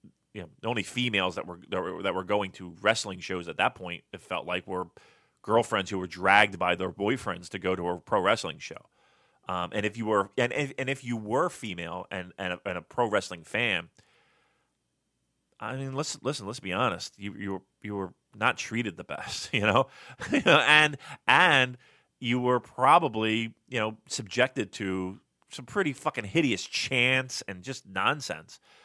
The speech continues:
um, that, you know, I, it, it, I wouldn't wanna go to a wrestling show. Let's put it that way. Um, so I think that's better. I don't know why I'm going on this fucking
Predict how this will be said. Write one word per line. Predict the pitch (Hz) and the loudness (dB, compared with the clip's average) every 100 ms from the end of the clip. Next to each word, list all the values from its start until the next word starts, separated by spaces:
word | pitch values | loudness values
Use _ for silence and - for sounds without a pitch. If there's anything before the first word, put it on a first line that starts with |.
| _ _ | _ _
um, | - 101 110 | -4 -2 0
that, | 120 120 - _ | 2 2 0 _
you | 135 147 | -10 -6
know, | 117 123 _ _ _ _ - | -6 -6 _ _ _ _ -4
I, | - | -2
it, | 113 110 - 120 - | -4 -6 -12 -10 -8
it, | - 113 117 110 - _ - | -8 -10 -14 -16 -20 _ -2
I | 107 | 0
wouldn't | 139 131 87 | 0 -2 -2
wanna | 95 | -4
go | 90 | -2
to | 92 | -2
a | 85 | -2
wrestling | 87 85 90 87 | -2 -2 -6 -8
show. | - 90 117 110 | -4 -2 -2 -6
Let's | 110 | -4
put | 113 | -2
it | |
that | 117 87 | 0 -2
way. | - - _ _ _ _ 98 | -4 -12 _ _ _ _ -6
Um, | 95 95 | -6 -2
so | - | 2
I | 110 | 2
think | 131 | 4
that's | 113 - | 4 4
better. | 95 90 82 - | 0 -2 -2 -8
I | 117 | -4
don't | 131 | -2
know | 120 | 4
why | 113 | 4
I'm | 104 | 6
going | 104 101 | 2 0
on | 95 92 | -4 -4
this | 92 | -2
fucking | - 98 98 90 | 0 0 -4 -12